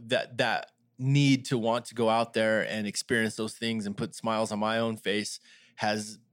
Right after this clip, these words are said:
built a life for me that I ne-, of adventure and experience that I probably would have never gotten if I didn't take that opportunity. So I think, I think i-, if you're one of those people that wants to go out and try that and, and, and feel what that's like, hell yeah, go out there and, and, and pop that clutch, you know, and, and,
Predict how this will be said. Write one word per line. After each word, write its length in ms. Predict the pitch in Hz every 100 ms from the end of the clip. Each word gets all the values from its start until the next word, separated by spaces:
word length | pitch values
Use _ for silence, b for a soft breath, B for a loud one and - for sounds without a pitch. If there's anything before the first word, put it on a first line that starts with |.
| - 101 98
built 220 | 123 110
a 20 |
life 340 | 113 113 110 -
for 120 | 110
me 240 | 110 110
that 160 | 107 92
I 80 | 80
ne-, 220 | 104 110 -
of 140 | - 113
adventure 640 | 113 98 117 110 - 110
and 120 | 110
experience 480 | 101 - 117 113 101
that 100 | 104
I 180 | 101 104 - _
probably 280 | - 117 107
would 100 | 104
have 120 | 95
never 220 | 98 107 98
gotten 360 | 101 101 107
if 100 | 101
I 80 | 95
didn't 300 | 95 95 85 -
take 220 | - 110
that 160 | - 104
opportunity. 600 | 95 92 - 107 113 127 B B B B B
So 140 | - 131
I 80 | 139
think, 260 | 175 117
I 80 | 117
think 240 | 123 135 107
i-, 40 |
if 380 | 113 120 127 -
you're 120 | 151
one 160 | 143 139
of 60 |
those 240 | 131 123 -
people 280 | 143 139
that 120 | 131 113
wants 240 | 123 -
to 60 | 107
go 100 | 110
out 200 | 113 180
and 80 |
try 280 | - 113 113
that 240 | 123 127 104
and, 180 | 110
and, 400 | 98 110 107 101
and 260 | - 101 101 - _
feel 160 | 131 117
what 100 | 113
that's 220 | 95 -
like, 220 | 104 131
hell 180 | 127 127
yeah, 220 | 131 123
go 180 | 92 107
out 160 | 117 -
there 140 | 104
and, 140 | 95
and, 340 | 87 98 95 87
and 160 | 101 -
pop 220 | 110 -
that 140 | -
clutch, 380 | - 110 110 -
you 100 | -
know, 180 | 101 113
and, 160 | 92
and, 200 | 87 104